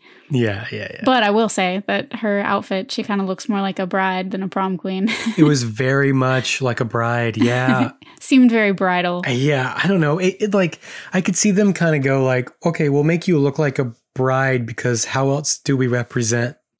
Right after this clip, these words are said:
Speaker 1: a dead, like, prom
Speaker 2: Sure.
Speaker 1: queen?"
Speaker 2: It was still a ghost.
Speaker 1: A dead bride is way scarier than a dead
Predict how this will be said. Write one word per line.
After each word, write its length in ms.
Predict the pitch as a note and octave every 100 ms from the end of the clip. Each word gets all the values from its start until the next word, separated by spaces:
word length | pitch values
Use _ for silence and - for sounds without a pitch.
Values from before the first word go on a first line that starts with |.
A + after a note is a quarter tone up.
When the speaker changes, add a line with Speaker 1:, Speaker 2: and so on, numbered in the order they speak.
| -
Speaker 1:
a 80 | A#2+
dead, 460 | A2 A#2+ A#2+ A#2 _ _ _ -
like, 200 | C#3+ -
prom 320 | - B2+ D3
Speaker 2:
Sure. 240 | F#3 C#4 A3
Speaker 1:
queen?" 500 | A3 C4 C#4+ C4+ C4+ -
Speaker 2:
It 100 | C4+
was 160 | C4+ -
still 200 | D#4 C#4
a 60 |
ghost. 500 | G#3 A3 D#3+ - D#3
Speaker 1:
A 20 |
dead 280 | A3 A#3 E3+
bride 340 | C#3 C3+ E3+ C3+
is 120 | A2+
way 140 | A#2+
scarier 420 | A2 - C3 B2 A2+
than 100 | G#2+
a 80 | G#2
dead 320 | G#2 G2